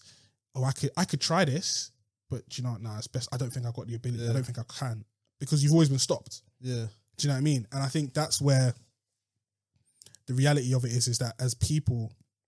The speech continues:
Speaker 1: with that unconscious bias, the doubt springs into mind.
Speaker 2: Yeah.
Speaker 1: Next thing you know, you're not doing what you need to do. Anxiety, depression. And I'm not saying that unconscious bias is the root cause of all of these things. These things can happen from various different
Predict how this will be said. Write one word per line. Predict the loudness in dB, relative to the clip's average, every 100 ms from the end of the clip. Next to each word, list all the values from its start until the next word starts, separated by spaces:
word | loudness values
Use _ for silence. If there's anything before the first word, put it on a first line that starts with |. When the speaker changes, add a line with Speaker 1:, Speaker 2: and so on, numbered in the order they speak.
| _ _ _ _ _ _ _ _
Speaker 1:
with | 0 2
that | 2
unconscious | 0 -2 -2 -2 -4
bias, | -2 -2 0 -2 -2 -4 -14 -20 _ _ _ -8
the | -4
doubt | 2 0 0 -4
springs | -2 -2 0 -2
into | -2 -4
mind. | -4 -2 -4 -6
Speaker 2:
Yeah. | -6 -6 -8 -12 _ _ _
Speaker 1:
Next | 0 2 2
thing | 2
you | 4
know, | 4
you're | 2
not | 2
doing | 2 2
what |
you | 2
need | 0
to | 0
do. | 0 2 0 -4 _ _ -4
Anxiety, | 0 2 4 6 4 2 2 2 -2 _ _ _ _ _
depression. | 0 0 2 -4 -4 -4 -4 -6 -10 -4
And | -2
I'm | 0
not | 0
saying | 2 4 2
that | 0
unconscious | 0 -2 -2 -2
bias | 0 0 0
is | -2
the | -4
root | -4 -2 0 0 -2
cause | -2 0 0
of | -4
all | -4
of | -4
these | -6 -4
things. | -4 -4 -6 -6
These | -4 -2
things | -2
can | -4
happen | -6 -6 -8
from | -10
various | -6 -6 -6
different | -8 -10 -12 -12